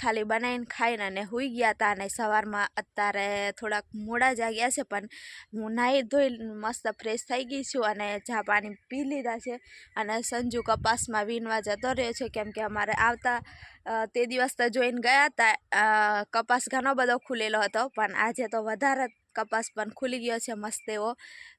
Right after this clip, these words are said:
તો હેંડો હવે. અને મારે તો ઘણું બધું એવું કામ જ છે, કપડાં ધોવાના છે, તે દિવસ મૂકીને ગયા હતા, પાછા કાલના ને એવા બધા કપડાં ધોવાના છે થોડાક. એટલે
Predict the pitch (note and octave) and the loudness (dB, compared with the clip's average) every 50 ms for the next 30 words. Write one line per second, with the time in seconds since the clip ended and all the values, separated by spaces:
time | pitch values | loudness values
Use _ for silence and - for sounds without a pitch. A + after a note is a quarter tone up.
0 | _ - G#3 G3 G3 G3+ F#3+ F#3+ G3 G#3 A3+ A3+ A#3 B3 B3+ C4+ C4 B3 G#3+ G#3 | _ -6 -4 -2 -2 0 0 -2 -2 -2 -2 -2 -2 0 0 0 0 0 0 2
1 | G#3+ G#3+ - - - _ _ _ _ _ _ _ _ _ - _ _ _ _ _ | 0 0 -2 -4 -14 _ _ _ _ _ _ _ _ _ -20 _ _ _ _ _
2 | - _ _ _ _ _ - - - - - - B3 A#3 G#3+ G#3 A3 A#3+ A#3 G#3+ | -20 _ _ _ _ _ -20 -20 -20 -20 -12 -8 -6 -4 -2 -2 0 2 2 2
3 | - - B3 A3 A3+ B3 B3+ A#3+ B3 A3 A3+ A3+ G3 A3+ G#3+ A3 A3 G3+ - G#3 | 2 2 0 0 2 -2 -2 -2 0 0 0 0 2 2 0 0 0 0 2 4
4 | G#3+ B3+ A3+ A3+ A#3 A3+ - - B3 - - G#3 - G#3+ G3+ G#3+ G#3+ G#3 F#3+ F#3+ | 4 4 4 0 -4 -4 -4 -8 -6 -4 -4 -2 0 4 4 4 4 4 0 -8
5 | G3 F#3 - B3+ B3 A3 G#3+ A3 A3 A3+ A3+ A#3 - B3+ G#3 - A3 A3+ G3+ A#3 | -8 -2 0 0 2 4 4 4 4 2 -2 0 -2 -4 -2 0 -2 -2 0 2
6 | A#3 A3+ A#3 - - A#3+ B3 A3+ - A#3 A3+ A#3 A#3 A#3 A3+ A#3 A#3 B3 A3+ A3 | 2 2 2 2 0 -4 -6 -4 -6 -6 -4 2 4 4 4 4 4 2 0 4
7 | A3 G3+ G#3 - A3+ G3 - - G3 G#3 A3 A3 A3+ A3+ A#3 A#3 A3+ A3+ A3+ G3+ | 2 0 0 2 -4 -4 2 4 4 4 4 2 -2 -6 -4 -2 0 -2 -2 -2
8 | G3+ G3+ G#3 G3+ G#3 G#3 G3+ G#3 - A3+ A3 A#3+ A#3+ B3+ B3+ B3 C#4 B3+ B3 A#3+ | -4 -4 -2 -2 0 0 0 0 0 -2 -2 0 0 0 2 2 2 2 0 0
9 | B3 B3+ C4+ - C#4+ B3+ - C#4 B3 B3 B3+ B3 - - - - - - - - | 0 -2 -4 -4 -6 -4 -4 -2 -2 -2 -2 -4 -8 -16 -14 -14 -14 -16 -12 -4
10 | - G3 G3 - G3+ G3 G3 G3 G3 G3 G3 G3 | -4 -4 -4 -4 -6 -4 -2 -2 0 0 0 0